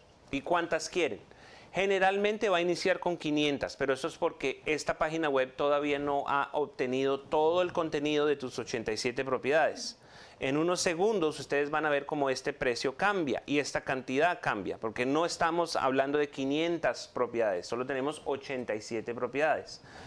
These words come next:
Entonces aquí tengan un poco de paciencia, en unos segundos esto va a cambiar. Ustedes van a ver aquí de que tienen opciones sobre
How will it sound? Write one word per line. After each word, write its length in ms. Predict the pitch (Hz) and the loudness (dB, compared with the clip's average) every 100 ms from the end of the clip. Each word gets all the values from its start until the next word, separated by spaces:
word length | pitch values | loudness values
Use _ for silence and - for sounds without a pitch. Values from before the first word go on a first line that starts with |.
| - | -10
Entonces 400 | 123 117 127 127 | -6 -4 -4 -4
aquí 420 | 120 170 202 - - - | -4 -4 -4 -6 -20 -4
tengan 280 | 123 123 135 | -2 0 -2
un 80 | 139 | 0
poco 280 | 143 139 160 | -2 2 2
de 120 | 160 | 2
paciencia, 680 | 185 - 190 170 160 196 208 - - - | 0 2 0 0 0 -4 -4 -20 -20 -14
en 160 | 101 98 | -8 -4
unos 180 | 110 | -4
segundos 400 | - 135 139 139 | -2 -2 0 -2
esto 240 | 139 131 143 | -4 -2 2
va 100 | 143 | 2
a 60 | |
cambiar. 420 | 160 160 151 143 - - - - | 0 -2 0 0 -2 -18 -20 -8
Ustedes 280 | - 139 139 | 0 0 2
van 160 | 139 | 0
a 60 | 139 | 2
ver 180 | 135 135 | 2 2
aquí 480 | 123 120 - 170 - | 0 -2 -2 -2 -4
de 240 | 127 123 - | -4 -6 -4
que 300 | 120 110 - - - | -4 -4 -6 -20 -8
tienen 340 | 135 135 147 151 | -2 0 0 0
opciones 880 | 139 - - 147 147 214 - - - - - - - | -2 -4 -4 -2 0 -2 -4 -8 -14 -20 -20 -20 -20
sobre 480 | - 127 117 113 | -2 0 2 2